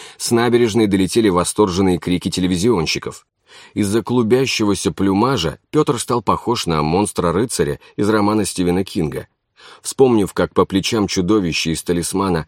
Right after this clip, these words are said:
растекался гниющий мозг, Татарский подумал, что сходство будет полным, если следующий снаряд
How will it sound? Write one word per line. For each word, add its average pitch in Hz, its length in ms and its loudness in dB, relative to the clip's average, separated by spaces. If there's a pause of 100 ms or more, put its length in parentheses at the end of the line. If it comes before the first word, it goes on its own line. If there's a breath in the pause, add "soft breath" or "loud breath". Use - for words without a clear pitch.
(120 soft breath)
растекался 95 640 -2
гниющий 87 540 0
мозг, 98 300 -2 (160 soft breath)
Татарский 143 400 -2
подумал, 131 400 2
что 101 220 0
сходство - 460 -2
будет 113 280 -4
полным, 82 440 0
если 82 420 -2 (120)
следующий 82 600 -2
снаряд 90 420 -2